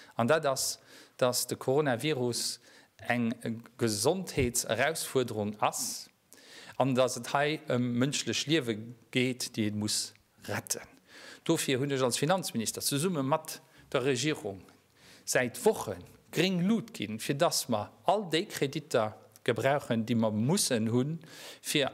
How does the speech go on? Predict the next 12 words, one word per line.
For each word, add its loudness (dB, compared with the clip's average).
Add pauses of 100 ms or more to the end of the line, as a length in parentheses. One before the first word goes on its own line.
an 2
der 2
Urgence 0
Material 2
zu -4
kaufen, -2
Spitäler 0
zu -8
verstärken, -4
Personal 0
zu -4
mobilisieren. 0